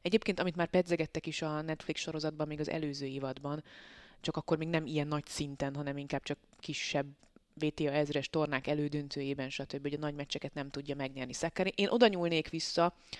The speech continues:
amikor ő Roland Garros elődöntőt játszott, és meccslabdája volt. Pavlyuchenkov ellen? Most ezt meg nem mondom már neked. De szóval egy nagyon nagy meccset játszott az elődöntőben, és egyetlen pont hiányzott a Garros döntőhöz,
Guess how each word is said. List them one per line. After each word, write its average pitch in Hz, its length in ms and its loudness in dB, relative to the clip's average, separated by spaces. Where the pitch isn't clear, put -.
amikor 165 460 2
ő 165 180 6
Roland 180 260 6
Garros 156 220 2
elődöntőt 156 600 2
játszott, 151 420 -2
és 147 180 -6
meccslabdája 131 720 -4
volt. - 440 -8
Pavlyuchenkov 165 580 -6
ellen? 147 300 -6
Most - 180 -10
ezt - 160 -12
meg 76 120 -10
nem 76 120 -12
mondom 78 300 -14
már - 140 -16
neked. - 240 -12
De 165 180 0
szóval 165 240 0
egy 165 80 -4
nagyon 170 240 0
nagy 151 140 -6
meccset 143 340 -10
játszott 156 300 -8
az 156 80 -8
elődöntőben, 165 560 -8
és 151 140 -8
egyetlen 156 480 -4
pont 156 220 -10
hiányzott 151 400 -8
a 156 40 -10
Garros 151 280 -6
döntőhöz, 165 600 -2